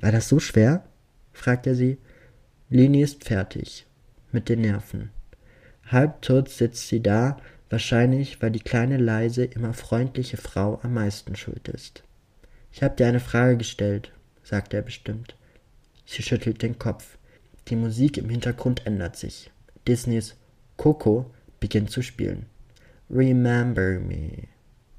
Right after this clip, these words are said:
Die Akkorde der spanischen Musik hallen im Raum. „Leute, das war unser Song, wisst ihr noch? Beim Zelten,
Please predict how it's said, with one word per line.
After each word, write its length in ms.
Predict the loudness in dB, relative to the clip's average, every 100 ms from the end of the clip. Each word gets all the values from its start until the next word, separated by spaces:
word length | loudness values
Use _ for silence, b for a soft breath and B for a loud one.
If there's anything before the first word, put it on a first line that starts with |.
| -20 _ _ 0
Die 100 | 0
Akkorde 400 | 0 2 4 4
der 120 | 2
spanischen 580 | 0 -2 -2 -2 -8 -8
Musik 360 | -2 -2 0 -2
hallen 240 | -2 -2
im 100 | -4
Raum. 320 | -6 -8 -8 -16 B B B B B
„Leute, 440 | 6 10 10 8 4
das 220 | 4 4
war 80 | 4
unser 240 | 6 4
Song, 300 | 4 4 4
wisst 180 | 0 2
ihr 80 | 2
noch? 380 | 4 0 -2 -2
Beim 260 | 2 2
Zelten, 800 | 4 6 8 8 4 0 0 -2